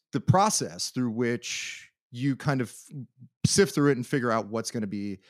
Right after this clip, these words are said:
a hit, who's gonna return, who's gonna get double figures? But also when it comes to the methodological end, um, kind of getting a sense of where the data comes from, uh, how the sausage is made,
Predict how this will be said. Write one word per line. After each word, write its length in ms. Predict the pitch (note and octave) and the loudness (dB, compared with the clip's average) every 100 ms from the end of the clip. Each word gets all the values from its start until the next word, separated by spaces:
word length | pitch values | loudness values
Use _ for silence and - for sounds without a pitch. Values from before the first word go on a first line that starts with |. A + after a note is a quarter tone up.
| _ | _
a 80 | B2+ | -2
hit, 320 | A#2+ E3 - | 6 6 4
who's 240 | A2+ C#3+ C#3+ | 4 6 6
gonna 160 | D#3 | 2
return, 420 | C3 C3 C3 A#2+ A#2+ | 2 0 0 0 2
who's 240 | A#2+ C3 | 2 2
gonna 160 | D3 B2+ | 0 0
get 460 | B2+ A#2+ A#2+ - | 2 2 0 -4
double 200 | A#2+ A#2 | -2 -2
figures? 460 | A2 G#2+ G#2 G2+ - - - - | -2 -4 -4 -8 -10 -16 -20 -4
But 100 | - | 2
also 260 | F3 G#3+ G#3+ | 4 4 2
when 140 | E3+ | 0
it 80 | D#3 | -4
comes 260 | - C#3+ - | -2 -4 -2
to 80 | C3+ | -2
the 100 | A2 | -2
methodological 720 | A#2 A2+ G#2+ B2+ G3+ - A#2+ | -4 -4 -4 -2 -2 -4 -8
end, 320 | G#2+ G2+ F2+ - - - _ | -8 -8 -10 -14 -20 -20 _
um, 400 | B2+ B2 A#2 A2+ - _ | -2 0 0 -4 -12 _
kind 200 | - F3+ | -2 2
of 80 | A3 | 2
getting 240 | F#3+ G#3 E3 | 2 0 0
a 40 | |
sense 320 | - C#3+ C3+ | -2 -2 -4
of 320 | - A#2 A#2+ G2+ | -4 -2 -4 -6
where 360 | G2+ B2 A#2+ | -4 0 0
the 120 | A#2 | 0
data 340 | G2+ G2+ F#2+ F#2+ | -2 -4 -4 -6
comes 380 | - A#2 A2 - | -6 -4 -4 -6
from, 320 | E2 C#2 - _ _ _ _ - | -12 -16 -20 _ _ _ _ -8
uh, 320 | G2+ G2 F#2+ | -6 -6 -2
how 120 | C3 | -2
the 120 | B2 | 0
sausage 460 | A#2+ B2+ A2+ A#2+ G#2+ | 0 0 -2 -4 -6
is 120 | G2 | -6
made, 360 | A2+ A2+ F#2 | -4 -4 -6